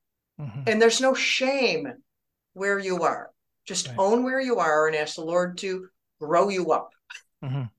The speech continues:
Speaker 1: Yeah. And to realize that, that, that faith is equal parts trust and surrender, right? I mean, oftentimes I think when it comes to faith, we come into a, a specific circumstance thinking, "I'm gonna,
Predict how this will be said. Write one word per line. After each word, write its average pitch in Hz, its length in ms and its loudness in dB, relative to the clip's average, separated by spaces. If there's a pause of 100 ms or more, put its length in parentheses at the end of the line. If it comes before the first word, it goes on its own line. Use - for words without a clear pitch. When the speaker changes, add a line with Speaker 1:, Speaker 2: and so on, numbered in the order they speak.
(300)
Speaker 1:
Yeah. 165 160 -4 (240)
And 180 120 4
to 170 80 2
realize 180 440 4
that, 143 260 0
that, 156 260 2 (360)
that 143 120 -6
faith 185 380 4
is 147 300 0
equal 170 260 0
parts - 560 0
trust - 540 0
and 143 180 2
surrender, 123 680 -2 (760)
right? 147 200 2
I 156 60 2
mean, 156 120 4
oftentimes 151 580 2
I 143 80 0
think 151 300 -2
when 139 180 -2
it 139 100 -4
comes 147 260 0
to - 80 -6
faith, 135 400 -2
we 143 100 -4
come 151 180 0
into 143 300 0
a, 131 60 2
a 139 220 -6
specific 135 440 -4
circumstance 135 760 -2 (520)
thinking, 139 400 2 (380)
"I'm 147 160 4
gonna, 147 340 4